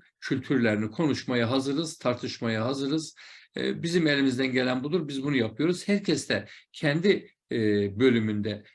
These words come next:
bir görev üstlenirse çok daha, e, g-, güzel olacaktır geleceğimiz. Gençlere daha güzel bir gelecek bırakacağız. E, değerli bilgileriniz için teşekkür ediyorum.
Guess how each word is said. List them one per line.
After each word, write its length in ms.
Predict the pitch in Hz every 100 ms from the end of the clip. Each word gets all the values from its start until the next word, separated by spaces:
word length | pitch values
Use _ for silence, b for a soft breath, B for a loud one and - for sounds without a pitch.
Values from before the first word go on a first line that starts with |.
| _ -
bir 100 | 156
görev 380 | 113 135 160
üstlenirse 760 | 120 - - 113 104 101 180 185 B _
çok 280 | - 160 -
daha, 300 | 127 135 - b b -
e, 180 | - 117
g-, 400 | 107 - - 113
güzel 420 | 92 113 123 139
olacaktır 680 | 120 107 110 - 185 160
geleceğimiz. 760 | 120 117 110 107 107 127 160 - B B
Gençlere 480 | 156 139 - 139 120
daha 180 | 120 127
güzel 360 | 110 110 107
bir 60 | 101
gelecek 500 | 113 110 104 107 107
bırakacağız. 500 | 113 101 104 180 180 B B B B 127
E, 60 | 123 117 113 110 104
değerli 300 | 151 170 156
bilgileriniz 580 | 151 139 139 139 127 117
için 340 | - 143 -
teşekkür 420 | - 123 147 139 160
ediyorum. 420 | 147 156 160